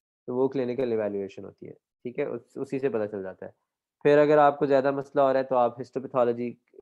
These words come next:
का एग्जाम करके देखो, ठीक है? लाइट माइक्रोस्कोपी वगैरह से।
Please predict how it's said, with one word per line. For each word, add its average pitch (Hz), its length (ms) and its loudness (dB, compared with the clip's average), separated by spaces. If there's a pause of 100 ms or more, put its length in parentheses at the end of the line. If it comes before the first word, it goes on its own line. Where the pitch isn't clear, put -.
का 117 100 0
एग्जाम 113 380 -2
करके 110 260 -6
देखो, 101 340 -6 (400)
ठीक 110 120 -10
है? 117 220 -2 (440)
लाइट 120 280 2
माइक्रोस्कोपी 113 760 -4
वगैरह 98 240 -4
से। 92 160 -12